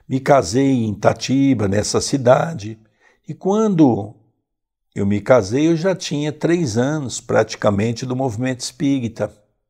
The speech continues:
Frequentando essa casa. Assim que eu entrei, no ano de mil novecentos e oitenta e cinco, recebi um convite do Antônio de Pádua, que estava fazendo uma excursão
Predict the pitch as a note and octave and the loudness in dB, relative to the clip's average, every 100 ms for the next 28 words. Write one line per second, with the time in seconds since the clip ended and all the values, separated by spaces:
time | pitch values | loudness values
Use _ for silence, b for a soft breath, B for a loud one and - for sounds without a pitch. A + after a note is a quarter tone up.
0 | _ _ _ _ _ - C3 - B2+ A2+ | _ _ _ _ _ -2 0 2 -2 -2
1 | - D3+ C#3 G#2+ - A2+ - - - - | -2 -2 0 -4 -2 -4 -4 -6 -6 -12
2 | - _ _ b b b b b b F3+ | -18 _ _ b b b b b b 0
3 | - B3+ B3+ E3+ A2+ G2 - C3+ C#3+ G2+ | 2 -2 2 4 4 0 -2 2 2 2
4 | G2 G#2 G#2+ F#2 A#2 C#3+ A2+ - - G2+ | 2 2 2 0 0 4 4 2 0 -2
5 | E2+ G2 E2+ F#2+ F2 A#2 G#2+ - F3 F3 | 2 0 0 -6 -6 -6 -6 -8 -6 -4
6 | D3 - G2+ C3 C#3+ D#3+ B2+ D3 C3+ - | -6 -6 -4 -2 -2 -2 -2 -2 -4 -2
7 | C3+ F2 G#2+ G#2+ - F#2 G2 G2 - F2+ | -2 0 0 0 -2 -4 -2 -2 -2 -2
8 | F2+ A#2+ - C#3 D#3 B2+ F#2+ - A2+ - | -2 -6 0 2 2 0 -6 -10 -8 -8
9 | - B2+ C3 B2+ C3+ D3+ A#2+ G2+ G#2+ G2+ | -2 2 2 0 -4 -2 0 0 0 0
10 | G#2 G#2+ - D3 B2+ - - B2+ D3+ | -2 -2 -6 -2 -2 -2 0 -2 -2